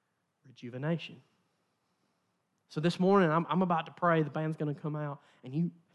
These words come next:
have this opportunity. You don't have to come to this stage to pray. You don't have to come to this stage to make some kind of commitment or life change,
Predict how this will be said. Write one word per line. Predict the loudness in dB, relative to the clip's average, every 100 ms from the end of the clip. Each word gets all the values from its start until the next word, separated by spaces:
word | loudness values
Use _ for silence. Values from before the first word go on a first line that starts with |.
| -10
have | -2 0
this | -2 -2
opportunity. | -4 -4 -4 -4 -4 -2
You | 2
don't | 4
have | 4 2
to | 0
come | -2 0 0
to |
this | -4 -2
stage | 0 0 -2 -8
to |
pray. | -8 -4 -2 -4 _ _ 0
You | 4
don't | 6
have | 6 4
to | 2
come | 4 6
to | 6
this | 2
stage | 2 2 2 0
to |
make | -4 -4
some | -6 -10
kind | -6 -6
of | -8 _ _ _ -8
commitment | -2 0 0 -4 -4 _ _ _ _ _ _ _ _ _ _ _ _ _ _ _ _ _ _ _ 0
or | 2 2 -2 -10
life | 0 2 2 0
change, | -2 0 0 -2